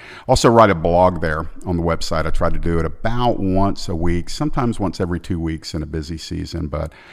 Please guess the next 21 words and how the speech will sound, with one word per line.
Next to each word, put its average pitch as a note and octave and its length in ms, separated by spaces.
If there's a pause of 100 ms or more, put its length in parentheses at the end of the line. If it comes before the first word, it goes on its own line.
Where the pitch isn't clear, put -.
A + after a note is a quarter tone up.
(200)
I - 100
just D#3 260
believe A#2 540
in F2 140
communicating. E2+ 960
You D#2+ 80
know, D#2+ 180
we, F2 360 (440)
it's E2+ 380
the G2 140
truth C3+ 800
that G2 180
sets - 400
us F2 160
free, G2 500 (300)
but E2+ 320
the F#2 80
truth - 720
that F2 160
is E2 160
believed E2 760